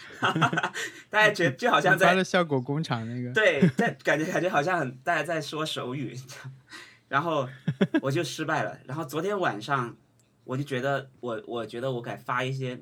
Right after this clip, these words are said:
Speaker 1: 完全没有意义、没有任何意义的东西，我也不要发文字了。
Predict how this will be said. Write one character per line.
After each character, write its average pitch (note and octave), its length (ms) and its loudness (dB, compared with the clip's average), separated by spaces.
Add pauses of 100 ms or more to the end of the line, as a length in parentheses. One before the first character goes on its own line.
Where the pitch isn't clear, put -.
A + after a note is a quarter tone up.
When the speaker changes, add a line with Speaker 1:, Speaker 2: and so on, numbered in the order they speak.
(160)
Speaker 1:
完 C#3+ 280 -4
全 D#3+ 260 -4
没 E3 120 -2
有 E3 160 2
意 D3 240 -6
义、 C3+ 80 -4
没 B2 120 -6
有 D3 120 -2
任 F#3 240 0
何 C3 200 -6
意 C3 220 -6
义 C3 80 -2
的 G#2+ 100 -6
东 A2+ 200 -4
西， A#2 140 0
我 D#3 100 -2
也 C#3 80 0
不 C3 120 -6
要 D3+ 140 0
发 C#3 220 0
文 A#2 260 -4
字 C3+ 180 -6
了。 - 160 -10